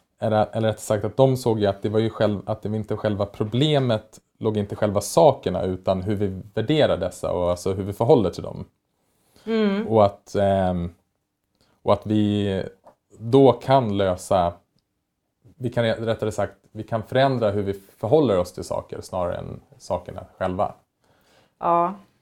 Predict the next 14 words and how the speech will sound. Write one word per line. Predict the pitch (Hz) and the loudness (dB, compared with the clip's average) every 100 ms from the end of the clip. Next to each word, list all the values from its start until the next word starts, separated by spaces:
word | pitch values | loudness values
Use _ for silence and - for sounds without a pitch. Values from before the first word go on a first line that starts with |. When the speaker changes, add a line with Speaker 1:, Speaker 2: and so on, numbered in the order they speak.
| _ _ - - _ _ | _ _ -20 -20 _ _
Speaker 2:
exakt. | 214 - 196 175 - - - _ | -12 0 2 2 -8 -20 -20 _
Man | 220 | -6
kan | 226 | -4
säga | 226 220 | -2 0
hardcore-filosofin | 208 254 190 - - 208 202 202 - _ _ 240 233 226 269 320 170 | 4 4 4 0 -2 2 2 -2 -12 _ _ -4 -4 -4 0 0 0
i | 165 | -2
det | 151 | -2
här | 151 165 | 0 -2
är | - 160 | -2 -2
ju, | 156 156 151 151 156 151 _ _ _ _ _ _ | -2 0 0 0 -4 -10 _ _ _ _ _ _
skulle | - - 165 | -20 -12 -10
jag | 156 | -10
kanske | 160 - | -12 -12
säga, | - 147 147 156 | -10 -8 -6 -8